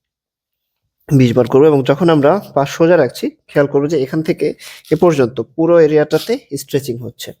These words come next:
এটা যখন আমরা কয়েকবার করব, করার পর দুই পায়ের গোড়ালি মেঝের সাথে লাগানোর চেষ্টা করব এবং মাথা এভাবে নিচের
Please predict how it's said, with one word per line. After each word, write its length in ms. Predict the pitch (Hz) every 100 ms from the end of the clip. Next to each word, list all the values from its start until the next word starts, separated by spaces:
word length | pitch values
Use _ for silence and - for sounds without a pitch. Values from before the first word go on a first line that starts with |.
| _ _ - - _ _ - _ _ - - - _ _ _ _ _ _ _ _ _ _ _ _ _ _ _ - - _ - 139
এটা 160 | 135 151 139
যখন 200 | 135 147 139
আমরা 180 | 135 180 - -
কয়েকবার 300 | 127 127 135 131
করব, 160 | 147 147 208 -
করার 200 | 139 143 139
পর 160 | 143 214 - - _ _ - - _ 139
দুই 100 | 151
পায়ের 160 | 151 143
গোড়ালি 280 | 131 139 151 214
মেঝের 220 | 160 143 -
সাথে 180 | 143 220 - _ - 131
লাগানোর 280 | 135 147 143
চেষ্টা 180 | 160 170 160
করব 140 | 160 180
এবং 100 | 156 156
মাথা 220 | 120 - 262 - _ _ _ _ _ _ _ _ _ -
এভাবে 260 | 139 151 165 156
নিচের 220 | 156